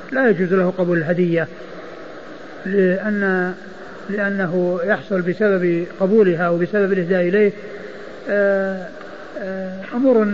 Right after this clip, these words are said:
لا تصلح ولا تنبغي، من أجلها جاء النهي عن ذلك في أحاديث أخرى، كما جاء في قصة ابن اللتبية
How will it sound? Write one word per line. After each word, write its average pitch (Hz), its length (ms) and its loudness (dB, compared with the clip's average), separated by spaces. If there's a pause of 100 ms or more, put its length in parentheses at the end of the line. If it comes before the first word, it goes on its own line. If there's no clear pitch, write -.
(360)
لا 208 120 4
تصلح 196 400 2 (680)
ولا 202 220 4
تنبغي، 190 560 2 (640)
من 233 140 0
أجلها 190 360 4
جاء 180 460 2 (540)
النهي 185 520 0
عن 180 160 -4
ذلك 180 540 2 (460)
في 196 160 4
أحاديث 175 420 0
أخرى، 185 440 0 (420)
كما 190 220 2
جاء 170 160 2
في 180 80 0
قصة 190 360 -2
ابن 175 140 -2
اللتبية 175 580 2